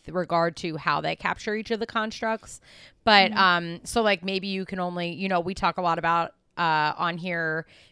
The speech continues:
Speaker 1: making sure that you're accurately capturing the thing that you think you're capturing in a survey.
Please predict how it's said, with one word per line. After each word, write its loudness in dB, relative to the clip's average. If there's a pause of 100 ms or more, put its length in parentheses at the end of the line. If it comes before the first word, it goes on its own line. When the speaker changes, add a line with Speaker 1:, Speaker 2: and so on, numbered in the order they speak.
Speaker 1:
making -2
sure -4
that -8
you're -2
accurately -4
capturing -4
the -8
thing -8
that -12
you -14
think -8
you're -4
capturing -4
in -6
a -6
survey. -4